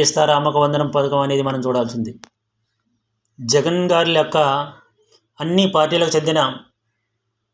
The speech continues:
పిల్లలకు వారి తల్లిదండ్రులలో, వాళ్ళ తల్లుల అకౌంట్లో డబ్బులు వేసినట్లు చంద్రబాబు నాయుడు గారు కూడా వేస్తారా, లేకపోతే కేవలం టీడీపీ సానుభూతి పరులకు మాత్రమే ఇస్తారా డబ్బులు?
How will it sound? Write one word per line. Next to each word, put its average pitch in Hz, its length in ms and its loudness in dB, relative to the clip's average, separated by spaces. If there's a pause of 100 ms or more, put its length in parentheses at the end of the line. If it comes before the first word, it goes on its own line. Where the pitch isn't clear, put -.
(100)
పిల్లలకు 165 440 0 (1600)
వారి 156 240 2
తల్లిదండ్రులలో, 160 680 2 (600)
వాళ్ళ 156 220 -2
తల్లుల 170 360 2 (160)
అకౌంట్లో 165 420 0
డబ్బులు 143 280 2
వేసినట్లు 151 460 2 (560)
చంద్రబాబు 151 340 2
నాయుడు 160 180 2
గారు 156 120 4
కూడా 151 160 2
వేస్తారా, 147 380 2
లేకపోతే 143 480 2
కేవలం 151 500 2 (840)
టీడీపీ 190 400 0
సానుభూతి 175 400 2
పరులకు 160 300 0
మాత్రమే 156 440 2
ఇస్తారా 147 320 0
డబ్బులు? 139 320 -2